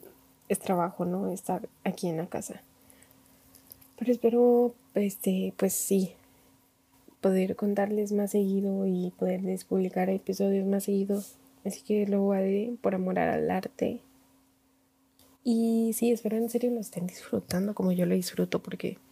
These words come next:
igual sí, ¿no? Está bien, eh, cada quien, ¿no? Pero, um, sí, espero estén bien, cuídense. Y, oh, y esto va a sonar como bien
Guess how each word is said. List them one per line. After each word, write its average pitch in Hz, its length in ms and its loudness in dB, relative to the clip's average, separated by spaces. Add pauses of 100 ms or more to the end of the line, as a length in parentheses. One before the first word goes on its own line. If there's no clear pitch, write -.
(460)
igual 202 260 2
sí, 262 160 2
¿no? 254 220 6
Está 262 240 -2
bien, 311 400 2
eh, - 180 -6 (920)
cada 202 200 -4
quien, 208 300 0
¿no? 220 140 0 (680)
Pero, 208 280 2
um, 202 260 2 (480)
sí, 208 140 -2
espero 196 520 -2 (1000)
estén 214 240 -2
bien, 220 220 0 (320)
cuídense. 214 560 2 (680)
Y, 202 800 2 (960)
oh, 240 160 0 (140)
y 254 320 0 (260)
esto - 340 0 (100)
va 240 40 6
a 247 40 2
sonar 294 280 0
como 339 280 0
bien 208 300 2